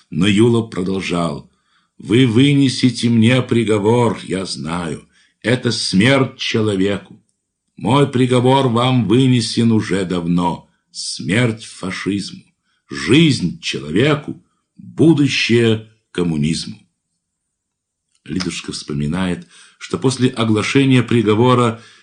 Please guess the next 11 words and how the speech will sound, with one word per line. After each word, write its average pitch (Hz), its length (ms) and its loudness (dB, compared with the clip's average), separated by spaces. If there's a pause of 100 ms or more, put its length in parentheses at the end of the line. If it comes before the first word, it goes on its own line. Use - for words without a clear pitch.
(160)
Юлику 143 460 2
надели 127 340 4
наручники 120 800 2
и 117 160 0
увели 95 380 2
обратно 98 640 -4
в - 180 -18
камеру 98 400 -2
тюрьмы 78 440 -4
Маубит. 67 760 -8 (500)
Отсюда 117 760 -2